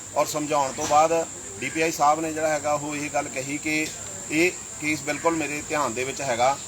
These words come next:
ਔਰ ਅਸੀਂ ਜਿਹੜਾ ਹੈਗਾ ਉਹ ਪੂਰੀ ਕੋਸ਼ਿਸ਼ ਕਰ ਰਹੇ ਹਾਂ ਕਿ ਜਿੰਨੀ ਇਕਵੰਜਾ ਅਠੱਤਰ ਅਧਿਆਪਕਾਂ ਦਾ ਬਣਦਾ ਹੱਕ ਆ ਉਹ ਇਹਨਾਂ ਨੂੰ ਦਿਵਾਇਆ ਜਾਵੇ ਔਰ ਜੋ ਜੋ ਵੀ ਅੜਚਣਾਂ ਇਹਦੇ ਵਿੱਚ ਹੈਗੀਆਂ ਨੇ ਉਹਨਾਂ ਅੜਚਣਾਂ ਨੂੰ ਜਿਹੜਾ ਹੈਗਾ ਉਹ ਦੂਰ ਕੀਤਾ ਜਾਵੇ। ਤੇ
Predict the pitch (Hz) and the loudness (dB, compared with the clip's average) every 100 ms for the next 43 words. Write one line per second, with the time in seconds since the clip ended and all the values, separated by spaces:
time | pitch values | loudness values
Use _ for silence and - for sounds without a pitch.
0 | - - - 151 165 - - 143 165 175 | -12 -12 0 2 4 0 -2 -2 2 2
1 | 170 165 160 151 156 156 160 156 170 196 | 4 4 4 0 0 -2 -4 -2 -2 -2
2 | 165 143 151 143 123 127 139 151 147 - | -4 -6 -2 2 2 2 0 -2 -4 -8
3 | - - 156 139 135 165 175 156 147 147 | -8 -2 -2 0 0 2 2 0 0 0
4 | 156 151 156 151 151 135 135 143 147 127 | 0 0 -2 2 4 4 2 2 2 2
5 | 131 143 131 120 143 131 - - - - | 4 4 4 0 2 2 0 -6 -8 -6
6 | - 180 170 170 175 156 131 127 131 143 | 2 4 4 2 0 2 4 6 6 4
7 | 139 156 - - - - 165 160 - 151 | 2 0 -6 -10 -10 0 2 2 -2 -2
8 | 160 190 185 196 160 - 147 147 185 190 | 0 0 0 -2 -2 2 4 4 2 0
9 | 180 165 180 180 165 143 135 147 156 156 | 0 -2 -2 -4 -2 0 0 0 0 0
10 | 143 - - - 180 196 147 - 170 175 | -4 -10 -10 -2 2 4 4 4 2 0
11 | 170 151 160 139 139 131 165 139 131 113 | 0 2 2 4 4 2 -4 -6 -8 -8
12 | 104 98 87 90 - - - - - 170 | -4 -6 -6 -10 -12 -14 -14 -12 0 4
13 | 175 180 | 4 4